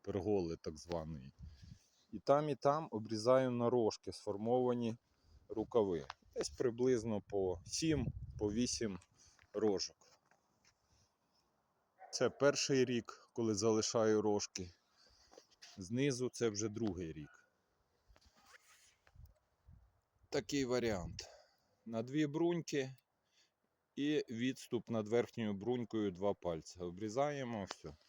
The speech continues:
Далі, як я буду нормувати навантаження пагонами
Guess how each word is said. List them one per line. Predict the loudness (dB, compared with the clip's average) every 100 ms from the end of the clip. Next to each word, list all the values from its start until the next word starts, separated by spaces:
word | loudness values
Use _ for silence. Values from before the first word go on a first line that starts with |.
| _ -20 -20 -20 _ _ _ _ _ _ _ _ _
Далі, | 0 4 4 2 0
як | 2 0 0
я | -2
буду | -2 -4 -2
нормувати | -2 -2 -2 0 0 -2 -6 -18 -20 _ -20 _ _ _ -20 -20 -20 -20 _ _ _ _ _
навантаження | -2 2 2 4 4 4 2 -2 -2
пагонами | 2 2 2 -2 -4 -8